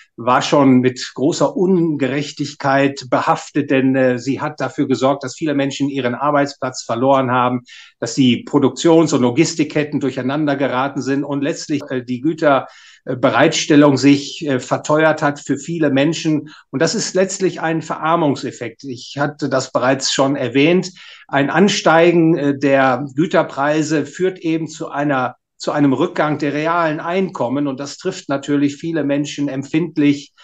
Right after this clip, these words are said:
Viele Menschen geraten dadurch in Not. Das ist aber wirtschaftspolitisch so herbeigeführt worden. Und auch die grüne Politik trachtet ja danach, den Energie-, äh, Verbrauch zu verteuern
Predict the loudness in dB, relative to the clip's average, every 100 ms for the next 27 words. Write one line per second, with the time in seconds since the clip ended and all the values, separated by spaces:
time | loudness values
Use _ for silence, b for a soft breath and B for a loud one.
0 | B B -2 0 2 2 2 0 2 0
1 | 2 0 0 0 2 2 2 -2 -6 -8
2 | -6 -8 -8 -4 2 2 2 0 -4 -2
3 | -4 -4 0 0 2 -2 -2 -4 -4 -2
4 | -2 0 0 -2 -6 -10 -8 -4 -2 -2
5 | -4 B B B -4 2 4 2 -2 -6
6 | 2 4 6 6 4 4 2 2 2 0
7 | -2 -12 -16 -6 -6 -4 -8 -2 0 2
8 | 4 4 2 0 -2 -6 0 2 2 -2
9 | -4 -4 -2 0 0 -4 B B B -6
10 | -2 -4 -2 4 4 4 -2 -6 -4 -4
11 | 0 0 0 0 2 4 4 2 -4